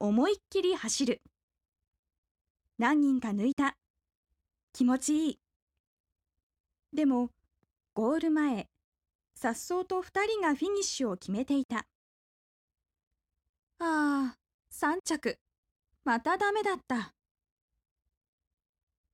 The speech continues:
初めての中大連は自分の不甲斐なさで涙が止まらなかった。この世にスタブロなんか作ったのは一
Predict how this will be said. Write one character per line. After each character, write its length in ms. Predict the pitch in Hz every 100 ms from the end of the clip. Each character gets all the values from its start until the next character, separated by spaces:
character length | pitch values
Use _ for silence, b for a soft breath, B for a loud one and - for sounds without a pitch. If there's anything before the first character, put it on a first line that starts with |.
| _ _ _ _ _ _ _ _ _ _ _ _ -
初 260 | 233 233
め 120 | 415 392
て 80 |
の 180 | 330 269
中 240 | 233 262 294
大 240 | 311 302
連 200 | 269 254
は 240 | 196 185 - _ _ -
自 100 | 208
分 220 | 240 269
の 140 | 262 254
不 140 | 214
甲 80 | 277
斐 120 | 311
な 140 | 320
さ 140 | 320 269
で 160 | 220
涙 360 | 196 269 370 330
が 140 | 247
止 140 | 214 180
ま 140 | 208
ら 100 | 277
な 120 | 302
か 120 | 320 269
っ 60 | -
た。 200 | 180 - _ _ _ _ _ _ _ _ _ _ _ _ _ _ _ _ _ _ _ _ _
こ 120 | - 233
の 140 | 277
世 120 | 285
に 200 | 262 208
ス 80 | 208
タ 140 | 330
ブ 120 | 381 440
ロ 120 | 427
な 120 | 440
ん 60 | 440
か 140 | 320
作 220 | - -
っ 20 | 349
た 180 | -
の 140 | 285 247
は 140 | 208
一 160 | 175